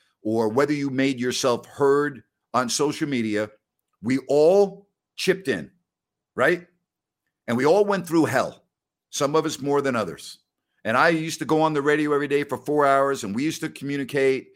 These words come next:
and I had my roll up our sleeves to our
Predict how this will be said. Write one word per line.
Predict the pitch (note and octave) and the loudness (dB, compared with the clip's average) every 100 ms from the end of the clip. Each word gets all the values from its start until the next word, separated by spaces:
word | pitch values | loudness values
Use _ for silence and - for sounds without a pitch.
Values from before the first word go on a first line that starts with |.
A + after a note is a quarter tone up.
| _ _ - | _ _ -10
and | A2 A2+ A2+ A2 _ _ - | -4 -2 -4 -6 _ _ -4
I | A2+ | 0
had | C#3 C#3 | 0 -2
my | C#3+ | -4
roll | - D#3+ F3 | 0 2 4
up | F3 F3 | 2 4
our | D3+ | 2
sleeves | D3 - D#3+ D3 | 2 0 0 0
to | D3 | -2
our | A#2 | -2